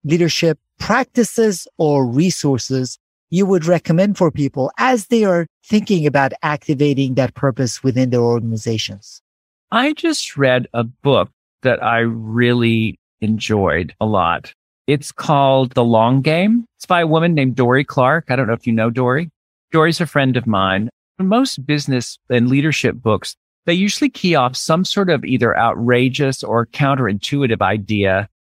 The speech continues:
Speaker 2: like, "Stop doing X, Y, or Z, or it's gonna blow up," or something like that. And I was very interested. Dorie's book was really about the power of long-term thinking. And I was like, "Well, I wonder if this is," we kind of know that's important,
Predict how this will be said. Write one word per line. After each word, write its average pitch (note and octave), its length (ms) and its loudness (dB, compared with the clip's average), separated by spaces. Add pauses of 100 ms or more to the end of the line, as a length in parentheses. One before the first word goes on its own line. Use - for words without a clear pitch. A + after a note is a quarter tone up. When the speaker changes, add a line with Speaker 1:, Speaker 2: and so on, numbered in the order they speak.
(140)
Speaker 2:
like, G#2+ 240 -4
"Stop D#3+ 380 -2
doing C#3+ 240 2
X, C3 220 -2
Y, B2+ 120 2
or A#2+ 340 2
Z, A#2+ 340 2
or G#2 380 0 (100)
it's - 100 -14
gonna F#2+ 160 -2
blow D#2 280 -2
up," A#1+ 220 -6
or G2 60 -6
something C#3 340 -4
like G2+ 200 -2
that. E2 260 -2 (400)
And F3 140 0
I F3+ 40 2
was F3+ 120 -2
very C#4 240 4
interested. F3+ 360 0
Dorie's A#3+ 320 2
book D3 260 0
was C#3+ 180 0
really D#3+ 260 2
about B2+ 400 0
the C3 80 -4
power D3 320 0
of B2+ 80 0
long-term A#2+ 460 0
thinking. B2 500 -6 (340)
And C#3 100 0
I - 20 0
was D#3 160 -6
like, B2 180 0
"Well, G#3 160 -2
I A3 60 -2
wonder F3+ 220 -2
if C4 120 -8
this B3 140 -4
is," G#3+ 180 -10 (220)
we D3+ 140 -2
kind G#3 200 0
of F#3+ 60 2
know B2 300 2
that's D#2+ 260 -2
important, G#2+ 560 -2